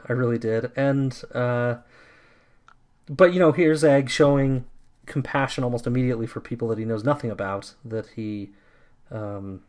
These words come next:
that, uh, you know, he has no vested interest in outside of this little, this little story. And, uh, it's nice to see. He do-, he does,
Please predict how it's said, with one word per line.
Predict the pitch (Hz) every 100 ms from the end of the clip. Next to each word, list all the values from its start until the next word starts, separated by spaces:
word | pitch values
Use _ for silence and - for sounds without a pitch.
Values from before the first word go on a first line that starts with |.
| _ _ _ _ _ _ _ _ _ _ _ - -
that, | 117 110 104 -
uh, | 107 101 98 98 _ _ _ _ _ _ -
you | 107
know, | 101
he | - 107
has | 107
no | 123 117 127 127
vested | 120 117 - 107
interest | 107 - 110 107
in | 104 101 -
outside | 107 110 104
of | 101 - - - - - - _ - _ -
this | 107 101 110
little, | 104 104 98 _ _
this | 110 -
little | 101
story. | 95 117 107 101 95 _ _ _ _ _ _ -
And, | 110 107 107
uh, | 104 101 101 - _ _ _ _ _ _ _ _ _ -
it's | 117 127
nice | 120 -
to | -
see. | - 113
He | 101 139
do-, | 151 147
he | 143
does, | 139 139 151 143 -